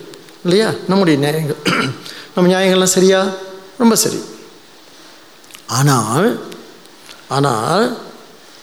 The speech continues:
அ-, அவங்களுடைய நியாயம் என்ன அப்படி, அவங்களுடைய நியாயங்கள் என்ன அப்படின்னு கேட்டா, அவங்களுக்கு ஒரு சில நியாயங்கள் இருக்கும்ல. இல்ல, இல்ல, இது வரைக்கும் வந்து அஹ், அஹ், என்னை வந்து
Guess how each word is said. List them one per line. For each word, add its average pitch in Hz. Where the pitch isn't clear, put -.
அ-, -
அவங்களுடைய 214
நியாயம் 180
என்ன 156
அப்படி, 147
அவங்களுடைய 185
நியாயங்கள் 170
என்ன 151
அப்படின்னு 139
கேட்டா, 139
அவங்களுக்கு 202
ஒரு 202
சில 196
நியாயங்கள் 170
இருக்கும்ல. 147
இல்ல, 196
இல்ல, 127
இது 185
வரைக்கும் 196
வந்து 160
அஹ், 127
அஹ், 123
என்னை 151
வந்து 147